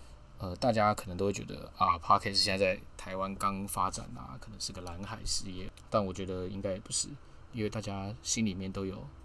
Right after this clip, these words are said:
自己喜欢的那个 podcaster 吧。像我喜欢 Ken 跟 Kelly 啊，然后我喜欢古埃，嗯，然后大家也有喜欢台通啊，所以我觉得这个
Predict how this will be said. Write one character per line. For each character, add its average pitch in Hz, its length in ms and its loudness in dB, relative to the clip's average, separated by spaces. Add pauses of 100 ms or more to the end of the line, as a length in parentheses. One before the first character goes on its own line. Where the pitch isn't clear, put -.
自 107 120 -8
己 92 120 -6
喜 - 320 12
欢 90 200 -6
的 87 100 -6 (500)
那 101 100 -2
个 92 80 -8
podcaster - 540 2
吧。 147 160 -12 (580)
像 92 480 0 (460)
我 107 100 -4
喜 98 100 -2
欢 87 140 -2
Ken 95 240 2
跟 92 360 -4
Kelly 95 360 -2
啊， - 140 -10 (600)
然 - 120 -6
后 - 420 -8 (460)
我 101 80 -8
喜 95 100 -4
欢 92 80 -4
古 90 140 -8
埃， 95 200 -2 (880)
嗯， 117 440 -4 (720)
然 98 140 -4
后 95 240 -4
大 98 100 -4
家 98 220 -2
也 104 120 -2
有 101 120 0
喜 98 120 -8
欢 95 140 -8
台 - 220 -10
通 98 280 -4
啊， 92 300 4
所 - 140 -8
以 - 20 -2
我 95 60 -4
觉 90 120 -6
得 92 60 -6
这 113 140 -2
个 95 320 2